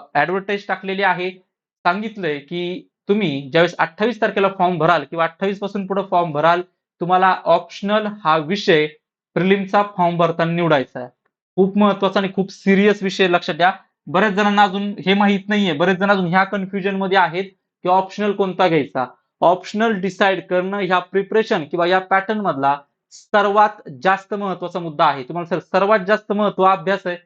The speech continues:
अभ्यास करणं. अभ्यास करणं एका साईडला, पण अभ्यास करण्याबरोबर सगळ्यात महत्वाचा मुद्दा कोणता असेल, तर तो आहे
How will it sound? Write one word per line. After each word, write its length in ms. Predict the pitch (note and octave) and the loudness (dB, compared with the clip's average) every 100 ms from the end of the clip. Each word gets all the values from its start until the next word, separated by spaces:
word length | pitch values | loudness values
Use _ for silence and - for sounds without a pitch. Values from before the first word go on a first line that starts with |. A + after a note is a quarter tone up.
| _ - | _ -4
अभ्यास 380 | D3+ F3 F#3+ | 0 0 0
करणं. 320 | F#3+ F3 D#3 D#3+ _ _ _ _ _ _ - | 0 0 0 -6 _ _ _ _ _ _ -2
अभ्यास 380 | D3 G3 A3+ | 0 2 0
करणं 260 | - A3 A3+ | 2 2 2
एका 200 | A3 A3+ | 2 0
साईडला, 380 | A3+ G#3 F3+ E3+ | 2 0 2 0
पण 200 | E3+ F3 | 0 -6
अभ्यास 460 | E3 E3+ D3+ A3 A3 | -4 -4 0 0 0
करण्याबरोबर 640 | G#3+ G#3 G#3 F#3+ G3 D#3+ D#3+ | -2 -2 -2 0 0 0 -4
सगळ्यात 480 | - G3 G#3 A3 | -2 -2 0 -2
महत्वाचा 360 | A3 G#3+ G3+ F#3+ | -2 -4 -4 -4
मुद्दा 220 | F#3+ F#3+ | -4 -4
कोणता 300 | F#3+ F#3 F#3+ | -2 -2 0
असेल, 320 | F3+ F3 F#3 | 0 2 0
तर 60 | F#3 | 0
तो 120 | F#3 | 2
आहे 280 | F#3 D3 G3+ | 2 2 -4